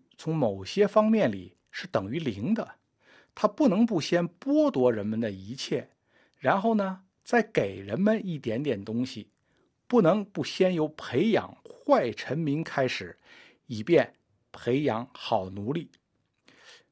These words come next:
但是专制暴君们难道不知道，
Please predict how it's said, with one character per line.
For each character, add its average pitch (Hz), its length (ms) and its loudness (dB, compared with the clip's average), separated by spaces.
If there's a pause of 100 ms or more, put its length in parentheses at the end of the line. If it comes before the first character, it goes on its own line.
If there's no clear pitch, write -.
(240)
但 226 120 4
是 208 280 0 (400)
专 240 200 4
制 233 120 -4
暴 208 200 4
君 220 160 0
们 196 160 2
难 156 160 -2
道 180 120 0
不 170 160 -2
知 185 140 -4
道， 160 340 -2